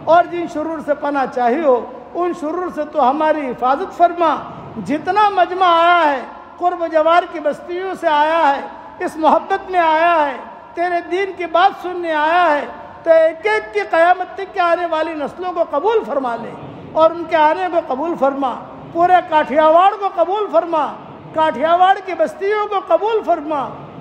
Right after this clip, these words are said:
पूरे कम-, पूरे मुल्क को कबूल फरमा, पूरे गुजरात को कबूल फरमा।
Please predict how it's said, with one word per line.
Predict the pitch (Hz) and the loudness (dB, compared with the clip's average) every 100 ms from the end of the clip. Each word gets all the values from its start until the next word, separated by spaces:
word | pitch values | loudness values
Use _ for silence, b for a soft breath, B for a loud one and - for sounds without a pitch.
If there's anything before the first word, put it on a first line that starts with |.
| - | -10
पूरे | 359 403 415 415 415 | -4 0 2 2 2
कम-, | 381 349 320 - | 0 -2 -4 -6
पूरे | 370 392 | -2 0
मुल्क | 320 415 466 403 | 0 0 -2 -2
को | 381 370 | -4 -4
कबूल | 311 311 427 262 | -4 -2 -2 2
फरमा, | 311 302 277 214 - - - - | 0 0 -4 -4 -10 -16 -12 -4
पूरे | 370 392 | 0 0
गुजरात | 349 320 302 339 403 403 | -2 -6 0 4 4 2
को | 381 349 | -6 -6
कबूल | 285 349 392 | -4 -2 -2
फरमा। | 269 311 311 | 2 0 0